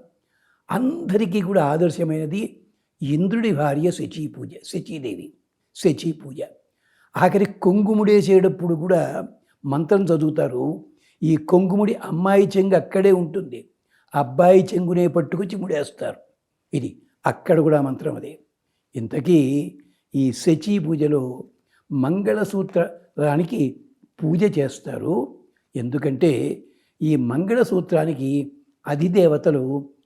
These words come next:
కొంతమంది ఉన్నారు. ఎవళ్ళు వాళ్ళు వరుసగా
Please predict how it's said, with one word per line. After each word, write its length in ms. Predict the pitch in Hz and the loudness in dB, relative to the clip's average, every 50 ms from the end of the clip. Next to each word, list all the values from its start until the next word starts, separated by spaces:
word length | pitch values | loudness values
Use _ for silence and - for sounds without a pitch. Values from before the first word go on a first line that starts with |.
| _ - | _ 0
కొంతమంది 460 | 175 160 147 120 131 127 147 156 143 | 2 2 2 0 -4 -6 -6 -6 -6
ఉన్నారు. 320 | 131 139 - 120 - - - _ _ _ _ _ _ _ _ - | -6 -6 -6 -8 -8 -10 -12 _ _ _ _ _ _ _ _ -2
ఎవళ్ళు 300 | 123 120 127 143 143 147 | 0 0 2 2 2 4
వాళ్ళు 640 | 147 147 151 147 160 165 170 175 185 185 - - - - _ - | 4 4 4 6 8 8 8 8 8 6 0 -8 -20 -20 _ 0
వరుసగా 600 | 143 131 135 127 127 151 156 165 165 175 196 202 | 2 4 4 2 0 -2 -2 -2 -2 -2 -4 -8